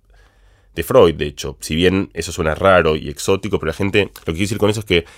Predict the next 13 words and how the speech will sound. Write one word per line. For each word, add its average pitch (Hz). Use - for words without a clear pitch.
cuando 82
la -
gente 107
piensa 101
en 95
neurociencia, 98
uno, 85
la -
gente 92
piensa 90
en, 78
en, 71
en 76